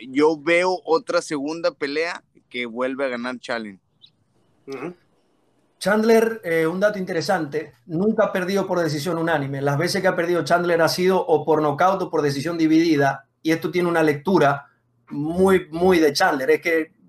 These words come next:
Speaker 3: va para el frente siempre y hasta el final pelea. No sé si recuerdan en, en New York la primera cartelera de Bellator, estaba peleando Chandler con, con Primus. Chandler se lesiona, no sé si la, de la rodilla o del pie, no,
Speaker 2: Se le quebró,
Speaker 1: Y
Speaker 2: creo
Speaker 1: yo
Speaker 2: que se le, el
Speaker 3: no
Speaker 2: tobillo se le
Speaker 3: podía,
Speaker 2: quebró.
Speaker 3: no podía,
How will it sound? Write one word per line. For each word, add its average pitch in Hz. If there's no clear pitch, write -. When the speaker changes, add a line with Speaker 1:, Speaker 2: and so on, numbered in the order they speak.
Speaker 3:
va 175
para 160
el 147
frente 175
siempre 165
y 160
hasta 156
el 147
final 160
pelea. 170
No 156
sé 196
si 226
recuerdan 208
en, 156
en 156
New 165
York 196
la 170
primera 175
cartelera 175
de 175
Bellator, 165
estaba 226
peleando 180
Chandler 180
con, 147
con 143
Primus. 160
Chandler 214
se 202
lesiona, 202
no 190
sé 208
si 208
la, 185
de 165
la 160
rodilla 185
o -
del 160
pie, 185
no, 190
Speaker 2:
Se -
le 131
quebró, -
Speaker 1:
Y 127
Speaker 2:
creo -
Speaker 1:
yo -
Speaker 2:
que -
se -
le, 185
el 226
Speaker 3:
no 196
Speaker 2:
tobillo 196
se -
le -
Speaker 3:
podía, 226
Speaker 2:
quebró. 196
Speaker 3:
no 208
podía, 214